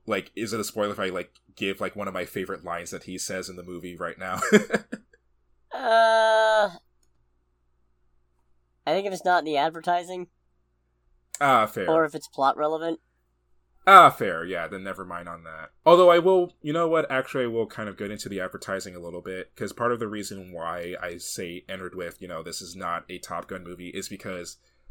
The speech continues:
Speaker 1: I saw this complaint and I actually rewatched the trailers, and it is a thing of, I can understand why people weren't crazy about it, because the m-, trailers do show the action scenes more often than not.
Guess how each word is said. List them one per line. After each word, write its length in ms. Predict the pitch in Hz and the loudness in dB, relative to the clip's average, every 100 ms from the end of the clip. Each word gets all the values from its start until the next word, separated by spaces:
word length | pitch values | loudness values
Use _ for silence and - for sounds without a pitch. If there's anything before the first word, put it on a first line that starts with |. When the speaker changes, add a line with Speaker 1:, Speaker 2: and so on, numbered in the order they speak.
| - - - | -14 -14 -6
Speaker 1:
I 60 | 113 | -2
saw 220 | 151 147 | 4 4
this 140 | 147 | 2
complaint 460 | 135 - 110 107 117 | -4 -6 -6 -6 -6
and 80 | 107 | -6
I 60 | |
actually 240 | 107 - 113 | -6 -6 -6
rewatched 460 | 104 104 104 104 | -6 -4 -2 -4
the 60 | 107 | -6
trailers, 640 | - 95 95 107 113 - _ _ _ _ | -8 -6 -4 -4 -6 -10 _ _ _ _
and 140 | 127 127 | -2 2
it 80 | 123 | 2
is 160 | 131 | 2
a 40 | 135 | 0
thing 280 | - 123 | -2 -2
of, 160 | 120 113 113 | 0 -2 -4
I 80 | |
can 120 | 110 123 | -4 -4
understand 440 | 135 - 123 101 | -4 -4 -6 -6
why 160 | 95 95 | -6 -6
people 240 | 110 104 | -10 -10
weren't 160 | 98 - | -10 -8
crazy 300 | 87 85 90 | -10 -10 -10
about 200 | 90 90 | -8 -8
it, 120 | 87 | -10
because 460 | 87 98 87 87 - - | -10 -10 -10 -12 -18 -12
the 100 | 104 | -10
m-, 180 | 101 104 | -10 -12
trailers 480 | - 117 101 98 90 | -6 -4 -4 -6 -10
do 340 | - 117 104 | -10 -6 -4
show 640 | 95 - 110 98 90 87 80 | -4 -4 -4 -4 -6 -8 -10
the 140 | 104 101 | -10 -6
action 420 | 95 92 - 95 | -4 -6 -10 -10
scenes 380 | - 92 90 92 | -10 -12 -14 -12
more 200 | 87 87 | -10 -8
often 320 | 85 - 85 | -8 -10 -20
than 180 | 78 78 | -20 -18
not. 340 | 76 65 60 | -18 -16 -20